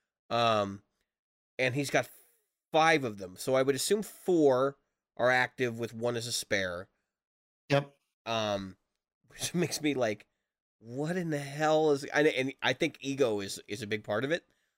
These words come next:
Speaker 1: but I also think,
Speaker 2: Yeah.
Speaker 1: like, over-preparedness, and I think, I think excess. The idea that, like, "Well, when we went out in the seventies, we took eight Marshalls, so I'm gonna have five <laughs> Axe-Fx." It's like, "You even know what this does?" "No, my tech sets it
Speaker 2: Well
Speaker 1: up for me."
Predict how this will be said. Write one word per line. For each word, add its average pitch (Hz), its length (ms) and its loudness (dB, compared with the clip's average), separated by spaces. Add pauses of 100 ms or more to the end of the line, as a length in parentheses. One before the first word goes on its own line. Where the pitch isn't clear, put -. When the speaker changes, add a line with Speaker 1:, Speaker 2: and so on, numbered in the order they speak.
(140)
Speaker 1:
but 123 100 0
I 123 80 6
also 123 280 2
think, 120 240 -4
Speaker 2:
Yeah. 107 80 -2
Speaker 1:
like, 139 280 0 (600)
over-preparedness, 107 1120 -2 (420)
and 104 120 -2
I 101 80 0
think, 104 380 -4 (280)
I 107 120 -2
think 110 380 -6
excess. - 600 -6 (360)
The 113 80 0
idea 110 240 0
that, 107 140 -4
like, 101 200 -8
"Well, 107 140 -4
when 117 200 -6
we 147 120 8
went 143 180 6
out 143 160 2
in 120 60 -18
the 120 60 -8
seventies, 139 580 0
we 127 100 -8
took - 220 -6
eight 131 240 -2
Marshalls, 127 520 0
so 107 140 -2
I'm 123 160 0
gonna 117 180 -4
have 107 260 -6
five 110 340 0
<laughs> - 0 -
Axe-Fx." - 500 -8 (760)
It's - 260 -10
like, - 340 -12 (640)
"You 262 100 2
even 269 240 0
know 254 120 8
what 277 140 2
this 233 180 -6
does?" 202 360 4 (240)
"No, 220 180 10
my 208 140 8
tech - 240 2
sets 208 260 6
it 160 60 6
Speaker 2:
Well 160 40 4
Speaker 1:
up 147 180 4
for 151 200 4
me." 139 200 2